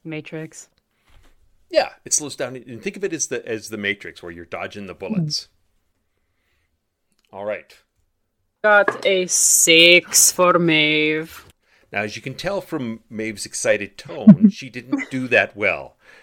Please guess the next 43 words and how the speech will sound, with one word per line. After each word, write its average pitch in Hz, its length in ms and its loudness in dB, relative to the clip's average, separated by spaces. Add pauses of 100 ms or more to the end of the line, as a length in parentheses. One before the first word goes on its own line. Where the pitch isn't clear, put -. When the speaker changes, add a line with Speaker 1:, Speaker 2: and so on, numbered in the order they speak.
(100)
Speaker 2:
She - 240 -14
was 117 220 -8
only, 117 360 -6
she - 140 -14
only 120 160 -14
got 127 240 -10
rolled 110 260 -4
a 104 60 -4
six, - 640 -4
which 110 240 -16
means 107 180 -10
she 101 120 -8
only 92 220 -8
rolled, 90 340 -12
like, 92 160 -12
a - 60 -20
five 82 480 -8
or 76 200 -18
a 71 40 -20
four 85 400 -8
or 78 40 -16
something, 80 440 -14
and 80 100 -18
then 82 120 -16
she 82 180 -12
added 120 240 -6
her 147 80 -8
dex, 131 380 -2
and - 180 -20
she 98 80 -18
got 82 360 -14
a 82 120 -20
six. - 800 -6 (480)
Now, 87 60 -6
everyone 113 240 -6
else 131 220 0
is 123 120 -12
rolling 127 360 -6
a 120 100 -6 (360)
twenty-sider, 85 760 -8
so 90 180 -12
they're 85 180 -10
ac-, 95 280 -2